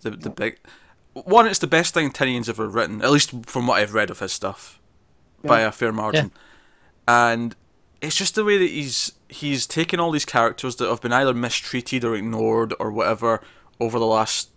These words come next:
Speaker 1: five years 'cause of the New fifty-two, and it's giving them this core book that's kinda, it's making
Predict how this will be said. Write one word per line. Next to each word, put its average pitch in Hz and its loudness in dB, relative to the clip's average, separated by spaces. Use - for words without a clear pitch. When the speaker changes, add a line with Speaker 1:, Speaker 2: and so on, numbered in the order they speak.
Speaker 1:
five 107 0
years 107 -4
'cause 113 -4
of 107 -8
the 104 -6
New 107 -6
fifty-two, 101 -8
and 113 0
it's 101 -2
giving 131 2
them 120 -2
this 113 -2
core 113 -2
book 120 -4
that's - -4
kinda, 113 -2
it's 131 0
making 156 2